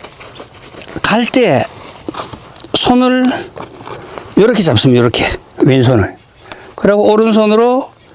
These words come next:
어, 요거 스틸은 이십오 도, 허스크바는 삼십 도 정도 됩니다. 요래 잡고 요렇게 딱 잡습니다. 요렇게 톱날을 잡고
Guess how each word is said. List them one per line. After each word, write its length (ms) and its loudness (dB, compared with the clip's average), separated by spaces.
어, 240 4
요거 200 4
스틸은 680 2
이십오 460 2
도, 280 2
허스크바는 680 2
삼십 360 2
도 100 4
정도 240 4
됩니다. 380 2
요래 200 4
잡고 360 0
요렇게 240 0
딱 180 -2
잡습니다. 380 2
요렇게 280 0
톱날을 520 0
잡고 520 0